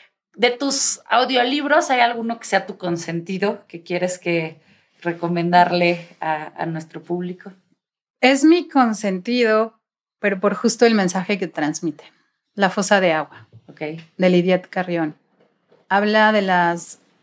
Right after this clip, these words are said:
Speaker 2: desaparecidas en el Estado de México. Es un libro que lo relata de manera muy objetiva porque se está contando desde un, eh, desde un punto de vista periodístico de investigación, pero que narra esa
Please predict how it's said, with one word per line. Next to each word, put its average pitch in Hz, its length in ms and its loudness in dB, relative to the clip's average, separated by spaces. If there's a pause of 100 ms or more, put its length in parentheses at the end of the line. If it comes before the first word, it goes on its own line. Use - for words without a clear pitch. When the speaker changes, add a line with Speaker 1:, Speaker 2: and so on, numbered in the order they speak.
(140)
Speaker 2:
desaparecidas 208 1120 2
en 196 100 -6
el 180 80 -6
Estado 196 300 -6
de 185 100 -6
México. 226 680 -12 (1300)
Es 220 300 2
un 233 120 4
libro 220 360 4
que 214 100 -2
lo 190 140 2
relata 185 400 2
de 202 100 2
manera 185 320 2
muy 202 180 2
objetiva 208 500 2
porque 196 220 -2
se 175 100 -4
está 196 180 -2
contando 196 380 -2
desde 180 220 -2
un, 185 420 -2
eh, 156 520 -6
desde 175 360 0
un 202 100 4
punto 202 180 0
de 190 80 6
vista 180 240 2
periodístico 180 640 -2
de 175 100 0
investigación, 165 840 -2 (920)
pero 196 320 -4 (280)
que - 200 -2
narra 220 520 2
esa 240 460 -2